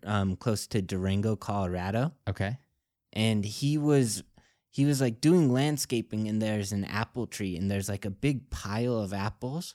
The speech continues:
Speaker 2: Uh-huh.
Speaker 1: And a small black bear walked up to the pile of apples. This bear is probably, like, seventy or eighty pounds.
Speaker 2: Yeah.
Speaker 1: He said eighty. I think the pictures look pretty small, though. And so then he decided to, like,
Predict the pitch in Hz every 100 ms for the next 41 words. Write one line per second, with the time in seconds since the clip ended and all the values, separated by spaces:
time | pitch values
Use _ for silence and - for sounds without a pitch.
0 | _ 95 90 95 - _ _ _ - 113
1 | 110 101 104 - 117 120 143 131 117 120
2 | - - 101 95 92 104 104 - 98 98
3 | - 98 92 - 98 92 90 92 - 60
4 | 101 98 - - - - - 104 - 120
5 | 113 107 - 113 113 107 87 82 65 -
6 | _ _ _ - 107 101 104 95 90 90
7 | 90 87 90 - 80 76 - - - _
8 | 92 139 143 135 - 110 110 113 113 104
9 | - 131 131 135 127 113 - 101 95 98
10 | - - 104 95 - 95 69 71 65 -
11 | _ _ _ _ 110 120 117 - 127 117
12 | 131 117 107 151 165 165 139 131 123 123
13 | 127 117 - - _ _ - 104 98 95